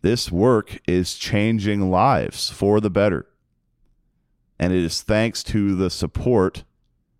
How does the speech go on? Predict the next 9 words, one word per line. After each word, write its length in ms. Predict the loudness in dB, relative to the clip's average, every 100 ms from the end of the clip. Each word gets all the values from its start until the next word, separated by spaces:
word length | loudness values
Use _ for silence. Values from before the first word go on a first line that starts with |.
| _ _ _ _ _ _ _
of 240 | -4 -4
brethren 520 | -2 2 4 4 0 0
and 140 | -4
co-workers 880 | 0 2 2 0 -2 -6 -6 -10 -14 -6
and 160 | -4
donors 680 | 0 0 0 -2 -4 -10 -14 _ _ -2
of 500 | 2 2 0 -6 -18 _ _ _ _
this 260 | -4 -2 -2
work. 460 | -4 -4 -4 -10